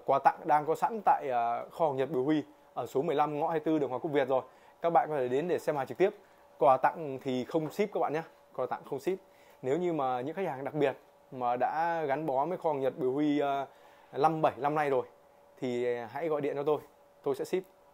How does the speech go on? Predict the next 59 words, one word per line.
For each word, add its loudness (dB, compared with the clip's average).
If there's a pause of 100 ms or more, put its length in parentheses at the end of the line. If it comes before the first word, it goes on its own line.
Đấy, -8
tại -6
vì, 0
à, 0
tất -8
cả -2
những -12
khách -4
hàng -2
mà, -4 (380)
à, -4
thân -4
quen 0
năm -4
bảy -4
năm 0
rồi 2
thì -6
tôi 0
đều 2
có 0
lưu -2
lại -6
số -8
điện -8
thoại -6
hết. -2 (420)
Thì -4
những -8
khách -4
hàng -2
đặc -8
biệt -2
thì -6
tôi -4
sẽ -6
ship. -4 (300)
Còn 0
lại -2
là -2
bình -2
thường 0
thì -4
chúng -12
ta -4
hãy -8
chịu -10
khó -2
một -6
chút. -6 (440)
Đấy, -4
chúng -12
ta 0
tiện -4
việc 0
chúng -8
ta -4
tạt -6
qua 2